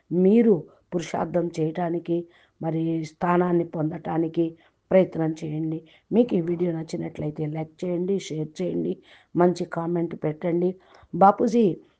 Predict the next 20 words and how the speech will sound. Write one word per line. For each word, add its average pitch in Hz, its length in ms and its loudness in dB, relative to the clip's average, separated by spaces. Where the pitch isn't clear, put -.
మరి 175 200 4
ఇంకా 196 280 0
అద్భుతమైన 175 640 -2
జ్ఞానం 165 520 -2
ఇక 156 160 -6
ముందు 160 280 -2
ముందు 175 280 0
చెప్పేది 185 420 0
ఉంది. 185 240 4
మీరు 202 200 6
కూడా 180 320 2
లైన్లో 170 480 -2
ఉండండి. 185 500 -2
మరి 180 280 4
కనెక్షన్లో 175 720 0
ఉంటూ 170 360 -2
ఉంటే 175 380 0
అద్భుతమైన 175 640 0
జ్ఞానాన్ని 160 600 -2
మీరు 165 320 0